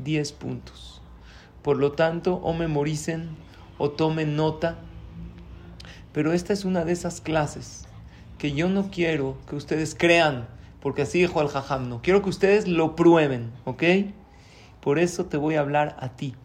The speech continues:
a ti que estás pasando por un problema, que tienes un deseo en tu corazón, que quieres que pronto se haga realidad. Quiero que tomes en cuenta estos puntos, diez puntos que vamos a estudiar el día de hoy.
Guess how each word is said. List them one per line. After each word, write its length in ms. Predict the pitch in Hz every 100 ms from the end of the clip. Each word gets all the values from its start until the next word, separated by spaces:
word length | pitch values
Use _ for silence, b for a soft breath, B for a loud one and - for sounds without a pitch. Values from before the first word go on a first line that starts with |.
| - B B B
a 120 | 151
ti 140 | 151 151
que 100 | 147
estás 240 | 156 147
pasando 480 | - 139 143 139 131
por 140 | 135
un 100 | 127
problema, 720 | 120 127 123 127 123 120 117 110 B B B
que 100 | 170
tienes 380 | 160 170 160 156
un 100 | 151
deseo 300 | 147 143 143
en 80 | 143
tu 120 | 131
corazón, 680 | 127 127 123 - 131 120 117 - B B B
que 160 | 156
quieres 300 | 156 160 160
que 120 | - 156
pronto 480 | 180 202 220 202
se 140 | 185 165
haga 240 | 160 160
realidad. 640 | 147 143 131 135 135 131 117 - B B B
Quiero 520 | - 165 185 190 180
que 120 | 175 147
tomes 540 | 147 170 170 175 175
en 140 | 135
cuenta 320 | 131 156 156 160
estos 340 | 156 143 131
puntos, 640 | - 147 143 127 123 127
diez 360 | 135 175 175 175
puntos 460 | - 156 151 151 -
que 80 |
vamos 280 | 135 147 147
a 40 | 139
estudiar 500 | - 127 131 131 123
el 200 | 123 120
día 260 | 139 135
de 160 | 123 127
hoy. 320 | 165 214 269